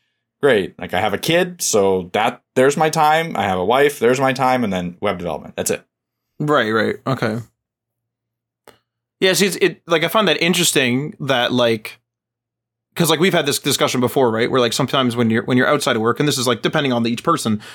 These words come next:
Speaker 2: some people will identify as that thing. So, like, you're identifying as, like, a web developer, and, like, I don't really know <laughs> what I am, but, like, I don't, I don't feel like a web developer outside of work. It's like, I do web development to make money,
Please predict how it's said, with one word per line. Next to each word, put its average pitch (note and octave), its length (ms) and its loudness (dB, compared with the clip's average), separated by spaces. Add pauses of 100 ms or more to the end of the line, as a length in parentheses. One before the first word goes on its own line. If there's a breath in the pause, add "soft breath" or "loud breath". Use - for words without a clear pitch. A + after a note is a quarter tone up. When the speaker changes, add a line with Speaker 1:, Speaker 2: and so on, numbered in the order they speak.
Speaker 2:
some E3 160 0
people C#3+ 220 2
will C#3 100 4
identify B2 480 2
as A#2 380 0
that A2+ 180 0
thing. A2 220 -2
So, C3 120 -2
like, A#2 200 2
you're B2 100 4
identifying A2+ 400 0
as, A2 80 -4
like, G#2+ 100 -4
a A2 60 0
web A2+ 160 2
developer, A2 320 -4
and, A2+ 80 -2
like, A2+ 180 -4
I C#3 100 0
don't F3+ 100 2
really D#3 160 4
know C#3 400 2 (120)
<laughs> - 140 -18
what C4+ 240 0
I B3+ 220 2
am, C4+ 420 0 (400 loud breath)
but, F3+ 120 2
like, D#3+ 180 2
I D#3+ 60 2
don't, D#3 340 2
I D3 80 4
don't D3+ 180 2
feel D3+ 220 2
like C3+ 140 0
a C3 40 4
web C3 120 4
developer A#2+ 360 2
outside A#2+ 300 2
of - 80 0
work. - 220 -4
It's A2+ 100 -2
like, A#2 120 0
I A#2+ 60 2
do D#3 140 2
web C#3+ 100 2
development B2 440 2
to A#2+ 60 -4
make A#2 120 -2
money, D3 420 2